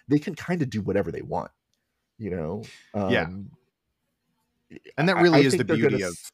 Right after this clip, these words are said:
Speaker 2: yeah, yeah.
Speaker 1: Like, I think they're gonna go big, because,
Speaker 2: Mm-hmm.
Speaker 1: you know, at this point, why not?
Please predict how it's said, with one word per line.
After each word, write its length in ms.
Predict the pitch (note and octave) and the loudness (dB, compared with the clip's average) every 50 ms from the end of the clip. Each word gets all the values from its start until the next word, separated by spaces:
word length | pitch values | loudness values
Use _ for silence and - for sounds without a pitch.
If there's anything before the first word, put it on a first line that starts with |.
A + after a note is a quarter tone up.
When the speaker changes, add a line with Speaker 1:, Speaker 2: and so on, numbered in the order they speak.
| _ - | _ -10
Speaker 2:
yeah, 180 | G2 F2 D#2+ D#2+ E2 - | -8 -8 -8 -8 -10 -10
yeah. 200 | F#2 E2+ D#2+ E2 E2 _ _ _ _ _ _ _ _ _ _ _ _ _ _ _ - - _ _ _ _ _ _ _ _ _ _ _ _ _ _ | -10 -8 -8 -10 -12 _ _ _ _ _ _ _ _ _ _ _ _ _ _ _ -20 -20 _ _ _ _ _ _ _ _ _ _ _ _ _ _
Speaker 1:
Like, 220 | G#2 G#2+ G#2+ - - - | -6 -6 -6 -4 -2 -2
I 80 | C3 | -2
think 180 | D3 G3 F3+ F3+ | -2 -2 -2 -2
they're 100 | F3+ D#3+ | -2 0
gonna 200 | D3 D3 C#3 B2+ | 0 0 0 2
go 160 | A2+ A2 G#2+ | 2 2 2
big, 380 | - G2 F2+ C#2+ - - - _ _ _ _ | 2 2 0 0 -2 -6 -14 _ _ _ _
because, 480 | - G#2+ F#2 - A2 G2+ F#2+ G2 F#2 G#2 | -8 -8 -4 0 0 0 0 0 -2 -2
Speaker 2:
Mm-hmm. 240 | G2+ G2+ F#2+ F#2 F2 | -4 -4 -4 -6 -6
Speaker 1:
you 80 | - A2+ | -6 -6
know, 60 | A2 | -6
at 80 | F#2+ - | -6 -6
this 120 | - F2 | -8 -10
point, 260 | - - - - - | -8 -6 -6 -6 -4
why 180 | - F2+ F2 F#2+ | -4 -4 -4 -4
not? 340 | F2 E2+ F2 F#2 D2 - | -4 -6 -6 -6 -6 -6